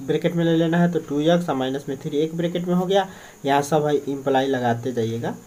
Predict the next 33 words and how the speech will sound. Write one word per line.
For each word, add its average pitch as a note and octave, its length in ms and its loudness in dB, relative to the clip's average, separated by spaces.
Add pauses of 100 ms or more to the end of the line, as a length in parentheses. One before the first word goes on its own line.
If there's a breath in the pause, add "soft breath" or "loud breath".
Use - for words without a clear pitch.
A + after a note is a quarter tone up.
(100)
ठीक E3+ 140 -4
है A#3+ 80 4
ना, D3+ 140 -4 (480)
ये A#2 160 -2
imply A#2 400 -2
लगाते C3 380 -2
जाइएगा। B2+ 340 -4 (600 loud breath)
अब G3 340 8 (180)
टू F#3 80 2
एक्स F#3+ 260 6
minus E3+ 280 2
में D#3+ 100 0
थ्री F3+ 320 2 (140)
और B2 280 -2
ये D3+ 320 4
जो D#3 120 0
है D3+ 80 -2
क्या D#3+ 140 2
हो C#3+ 80 2
जाएगा, B2+ 220 0
इसमें C3 260 -4
से C#3 140 -4
ये C3+ 140 2
वो C3+ 200 -4 (540 loud breath)
एक D3+ 260 0
ब्रैकेट D#3 340 0
में D#3+ 80 0
आ D#3+ 60 0
जाएगा, E3 300 -2
बराबर A#2+ 340 -2
हो B2+ 80 -12
जाएगा C3 360 -2 (100)
ज़ीरो। A#2 300 -6